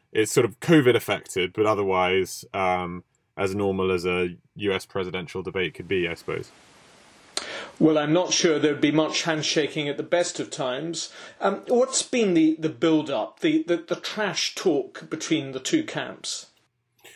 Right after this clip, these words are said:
Speaker 1: Well, I mean, Trump very much is, um, predisposed to be sort of,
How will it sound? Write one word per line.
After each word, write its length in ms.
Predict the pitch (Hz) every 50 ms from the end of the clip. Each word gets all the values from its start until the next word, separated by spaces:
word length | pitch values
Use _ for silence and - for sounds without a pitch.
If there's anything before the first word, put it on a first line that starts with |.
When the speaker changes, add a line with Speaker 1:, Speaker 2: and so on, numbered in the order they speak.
| - - - -
Speaker 1:
Well, 400 | - 156 170 175 170 160 156 - -
I 80 | 160
mean, 220 | 147 147 147 143 131
Trump 420 | - - 170 156 139 110 80 -
very 200 | 117 110 107 107
much 300 | 107 101 92 - - -
is, 380 | 104 101 95 92 - - - - _ - -
um, 720 | - 98 92 92 95 95 92 90 90 90 90 87 - 50 - _ _ _ _ _ _ _ _ - _ - - - -
predisposed 800 | - 151 139 117 107 - - - 117 113 110 107 101 - - -
to 80 | 104
be 240 | 87 92 95 92 90
sort 220 | 87 - - 90
of, 260 | 92 85 82 - -